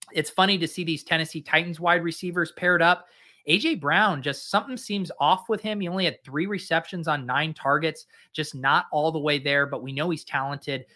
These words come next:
enough to turn it on at any second. Um, let's see here. One other guy I would mention in this range, of course, you have the Bucs wide receivers. I just like that game. So I, I always like to see where the ownership settles, but Mike Evans, sixty-three hundred,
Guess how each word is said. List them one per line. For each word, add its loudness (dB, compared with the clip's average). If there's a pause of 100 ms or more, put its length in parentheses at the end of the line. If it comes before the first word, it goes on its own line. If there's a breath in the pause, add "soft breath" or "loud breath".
(200 soft breath)
enough 0
to -8
turn -2
it -2
on 2
at -8 (160)
any -2
second. 0 (340 soft breath)
Um, 4 (240)
let's 0
see -2
here. -2
One 0
other 2
guy 6
I 6
would 0
mention -4
in -4
this -6
range, 0
of -8
course, -2
you -4
have 2
the -6
Bucs 0
wide 2
receivers. -4
I -4
just -2
like -2
that 0
game. -6 (280 soft breath)
So 4 (440 soft breath)
I, 6 (100)
I 10
always 6
like 2
to -10
see -4
where 2
the -2
ownership -2
settles, 2
but -6
Mike -6
Evans, 0
sixty-three -12
hundred, 2